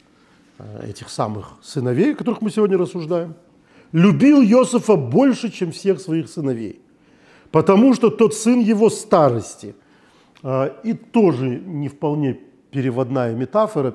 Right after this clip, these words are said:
не вполне переводимая даже метафора, и переведенная, и переводимая.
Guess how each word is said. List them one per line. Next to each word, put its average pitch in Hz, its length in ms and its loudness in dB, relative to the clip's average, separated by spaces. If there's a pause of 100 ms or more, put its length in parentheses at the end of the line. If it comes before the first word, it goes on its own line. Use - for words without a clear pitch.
(120)
не 120 100 -12
вполне 127 260 -8
переводимая 123 640 -4
даже 101 240 -12
метафора, 98 540 -16
и 101 60 -14
переведенная, 135 580 -4
и 127 40 -8
переводимая. 113 520 -12